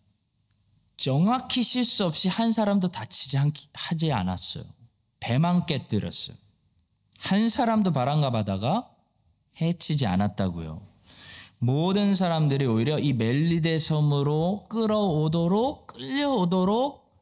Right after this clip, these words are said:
하나님의 손길이 바람과 바라를,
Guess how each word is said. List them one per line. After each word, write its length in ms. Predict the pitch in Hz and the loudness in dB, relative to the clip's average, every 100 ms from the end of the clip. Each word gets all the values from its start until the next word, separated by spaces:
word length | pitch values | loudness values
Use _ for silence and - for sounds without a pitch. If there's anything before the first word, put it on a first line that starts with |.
| _ _ _ _ _ _ _ | _ _ _ _ _ _ _
하나님의 1000 | - - 247 262 294 285 254 247 247 240 | -10 -2 0 2 0 0 2 2 0 0
손길이 960 | 208 - 294 320 - 294 247 247 254 254 | -2 -2 -6 -6 -4 0 2 2 0 -4
바람과 840 | - 131 180 226 233 208 190 185 | -4 0 2 4 4 2 2 0
바라를, 800 | - 110 131 151 151 190 285 | -4 -2 0 0 2 0 -2